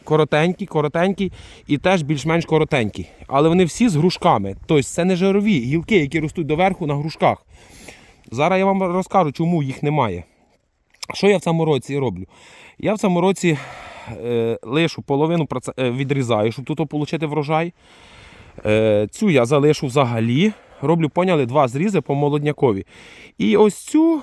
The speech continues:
що пішла доверху, я її переведу на цей список.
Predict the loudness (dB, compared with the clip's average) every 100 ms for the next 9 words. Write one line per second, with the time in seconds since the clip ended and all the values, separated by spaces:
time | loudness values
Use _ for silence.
0 | -8 -8 -8 -2 0 2 2 2 -2 -6
1 | _ -20 -14 -2 0 2 0 0 2 2
2 | 2 2 0 -10 _ _ _ _ 0 0
3 | -2 _ -4 -2 0 -2 -2 -4